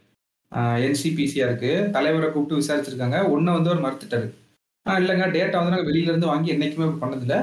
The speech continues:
எங்களுக்கு வர அந்த ஃபர்ஸ்ட் பார்ட்டி டேட்டா வச்சு தான் நாங்க அவங்களுக்கு தான் கால் பண்றோம்" அப்படின்னு சொல்லிட்டு. அதுக்கப்புறம் ஒரு கேவலமான ஒரு விஷயம் நடந்திருக்கு. என் சி பி சி ஆர் வந்து என்ன சொல்லியிருக்காங்க அப்படின்னா,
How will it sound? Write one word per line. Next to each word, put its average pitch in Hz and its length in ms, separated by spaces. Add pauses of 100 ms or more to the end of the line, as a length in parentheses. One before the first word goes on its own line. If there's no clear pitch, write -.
(120)
எங்களுக்கு 175 500
வர 202 380
அந்த 131 180
ஃபர்ஸ்ட் 123 260
பார்ட்டி 165 220
டேட்டா 143 300
வச்சு 127 200
தான் 156 80
நாங்க 139 220
அவங்களுக்கு 127 300
தான் 139 80
கால் 123 220
பண்றோம்" 120 260
அப்படின்னு 120 260
சொல்லிட்டு. 113 280 (840)
அதுக்கப்புறம் 147 480
ஒரு 165 200 (480)
கேவலமான 170 540
ஒரு 208 80
விஷயம் 156 460
நடந்திருக்கு. 127 460 (220)
என் 175 200
சி 208 160
பி 180 180
சி 175 100
ஆர் 160 120
வந்து 170 200
என்ன 165 220
சொல்லியிருக்காங்க 147 600
அப்படின்னா, 123 480